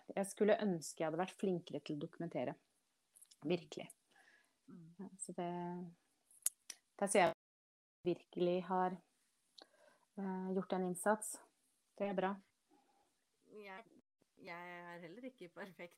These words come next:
Speaker 2: på akkurat det, <laughs> den biten. At, eh, ved å i hvert fall prate, være med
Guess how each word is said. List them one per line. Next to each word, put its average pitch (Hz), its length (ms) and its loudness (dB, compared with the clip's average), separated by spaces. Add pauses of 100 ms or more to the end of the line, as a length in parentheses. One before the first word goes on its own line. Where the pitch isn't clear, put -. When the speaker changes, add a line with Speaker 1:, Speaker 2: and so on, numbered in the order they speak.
(140)
Speaker 2:
på 202 80 -8
akkurat 185 440 -10
det, 226 120 -6
<laughs> 269 360 2
den 269 200 -4
biten. 285 300 -4 (1200)
At, 196 160 -16
eh, 196 120 -16 (220)
ved 202 160 -8
å 208 40 -4
i 202 60 -6
hvert 190 120 -12
fall 208 120 -6
prate, 202 280 -8 (1120)
være 190 240 6
med 170 460 -2